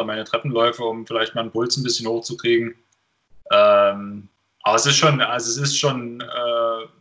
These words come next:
ja, so eine Art Entzug, muss man echt sagen. Also wenn man jetzt wieder über einen Monat jetzt gar keinen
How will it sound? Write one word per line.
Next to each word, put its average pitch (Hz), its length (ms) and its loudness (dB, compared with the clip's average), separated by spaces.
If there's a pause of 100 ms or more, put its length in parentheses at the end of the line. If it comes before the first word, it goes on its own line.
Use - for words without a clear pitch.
(160)
ja, 104 180 0
so 117 80 0
eine 120 120 2
Art 120 220 0
Entzug, 139 380 -2
muss 123 200 -6
man 113 120 -8
echt 110 200 -8
sagen. 113 320 -2
Also 104 180 -8
wenn 104 120 -12
man 113 160 -10 (600)
jetzt - 180 -12
wieder 110 280 0
über 139 240 0
einen 120 100 -2
Monat 131 640 2
jetzt - 400 -10 (180)
gar 117 220 0
keinen 123 1040 -6